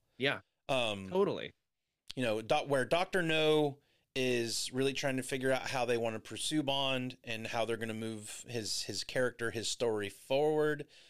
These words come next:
Speaker 2: Goldfinger really kinda solidifies, like, here's where we're going with Bond.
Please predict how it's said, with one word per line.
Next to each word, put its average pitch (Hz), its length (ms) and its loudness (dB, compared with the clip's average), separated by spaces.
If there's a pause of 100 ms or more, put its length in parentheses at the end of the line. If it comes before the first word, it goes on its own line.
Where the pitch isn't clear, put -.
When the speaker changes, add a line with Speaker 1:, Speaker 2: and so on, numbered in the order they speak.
(500)
Speaker 2:
Goldfinger 147 720 2
really 127 220 4
kinda 123 220 -2
solidifies, 104 800 0
like, 95 180 -2
here's 120 280 -2
where 120 140 2
we're 107 120 0
going 104 340 -2
with 95 180 -8
Bond. - 400 -8